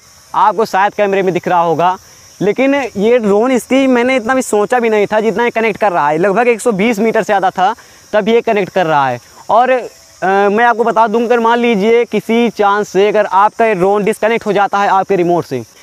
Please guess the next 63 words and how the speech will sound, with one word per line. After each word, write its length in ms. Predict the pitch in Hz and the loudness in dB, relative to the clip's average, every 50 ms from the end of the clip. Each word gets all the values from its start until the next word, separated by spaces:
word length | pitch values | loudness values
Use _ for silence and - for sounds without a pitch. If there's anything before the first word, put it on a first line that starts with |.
| - - - - - - | -20 -20 -20 -14 -6 -2
तो 100 | 196 196 | 0 0
आप 240 | 220 220 202 214 226 | 2 2 2 2 2
घबराइएगा 520 | 202 190 208 185 190 190 196 208 208 202 190 | 0 -2 -2 0 0 0 2 2 2 2 0
मत, 200 | 190 220 226 226 | 0 0 0 0
आपका 200 | 226 214 - 226 | 0 0 0 0
ड्रोन 260 | 190 190 214 220 214 180 | 0 0 0 0 0 0
गिरेगा 340 | 170 196 214 240 240 240 | 2 2 2 2 2 0
नहीं, 180 | 226 214 214 220 | 0 0 0 0
लेकिन 260 | 226 233 202 233 214 | 0 0 0 0 0
जहाँ 300 | 170 202 190 190 233 247 247 | 2 0 0 2 0 0 0
पर 140 | - 226 202 | 0 -2 0
है 120 | 196 208 233 | 0 0 2
ये 100 | 247 233 | 2 2
वहीं 220 | 220 208 190 208 | 0 0 0 -2
पर 140 | 208 226 233 | 0 0 0
land 260 | 208 185 180 180 170 | 2 2 0 0 0
कर 160 | 151 - 151 143 | -2 -2 -2 0
जाएगा, 340 | 151 156 151 147 147 143 139 - - - - - - - - - | 0 0 0 2 0 -2 -4 -6 -18 -20 -20 -20 -20 -14 -4 -2
तो 80 | 196 | 2
आपको 200 | 214 220 226 240 | 2 2 2 2
घबराने 340 | 214 214 214 190 208 208 220 | 0 0 0 0 0 0 0
की 60 | 208 | 0
ज़रूरत 240 | 208 214 214 220 180 | 2 2 0 0 0
नहीं 220 | 180 196 214 226 208 | 0 0 0 2 0
है। 140 | 202 220 - - - - - - - - - - | 0 -2 -4 -6 -16 -20 -20 -20 -20 -18 -6 -2
और 240 | 180 196 208 214 208 220 214 175 - - - | 0 2 2 2 0 0 -2 -4 -6 -8 -6
यहाँ 260 | 170 175 196 208 226 | -2 0 2 2 2
पर 120 | 240 254 | 0 0
देखिए 240 | 220 220 208 - 240 | 0 0 0 0 0
हमारा 160 | 233 233 226 | 2 2 2
ड्रोन 160 | 214 208 220 | 2 2 0
पहुँच 260 | 214 202 196 202 196 - | 0 0 -2 -2 -2 -2
चुका 220 | 196 - 208 202 | -2 0 0 0
है। 200 | 185 180 190 214 247 - - - - - - - | 2 0 -2 -2 -4 -8 -18 -20 -20 -16 -8 -2
अब 120 | - 247 190 | -2 0 2
एक 160 | 247 262 233 | 0 0 0
इसके 200 | 247 233 - 262 | -2 -2 -2 -2
साथ 300 | 220 - 226 220 - - | 0 2 0 0 2 2
हम 120 | 233 220 233 233 226 220 190 143 - - - - - - | 0 0 0 0 0 -2 -4 -6 -10 -20 -20 -18 -10 -6
<laughs> 280 | 170 156 196 196 196 175 123 - - - | -4 -2 0 0 -2 -2 -6 -10 -8 -4
थोड़ा 160 | 196 214 220 | 0 0 0
सा 220 | - - 233 214 208 | 0 0 0 0 0
मजाकिया 380 | 190 175 160 180 180 165 196 196 | 0 0 0 0 0 0 0 0
टाइप 220 | 196 190 180 170 | 0 0 0 -2
करते 220 | - 175 - - | -4 -4 -2 0
हैं। 180 | 170 160 175 208 - - - - - - - - - - - - - - - | 0 0 0 -2 -4 -6 -18 -20 -20 -20 -20 -20 -20 -20 -20 -20 -12 -4 -2
ये 80 | 185 | -2
हमारा 340 | 196 196 196 202 214 226 240 | 0 0 -2 0 0 0 0
drone 200 | 226 196 226 233 | 0 0 0 0
यहाँ 100 | 220 226 | 0 0
पर 80 | 214 226 | 0 0
पहुँच 240 | - 226 196 - 196 | -2 -2 -2 -2 -2
चुका 220 | - 233 - 226 | -2 -2 0 0
है 100 | 220 233 | 0 2
और 180 | 214 226 254 247 | 2 0 2 0
हम 220 | 240 226 254 262 | 0 0 0 0
यहाँ 220 | 262 240 214 220 226 | 0 0 2 0 0
पर 120 | - 233 | 0 -2
इसे 160 | 220 - 226 | -2 -2 -2
कर 120 | 208 226 214 | -2 -2 0
देते 220 | 180 208 196 214 | 0 0 -2 0
हैं 160 | 208 214 208 | 0 0 0
बंद, 220 | 170 180 160 139 | 0 0 -2 -2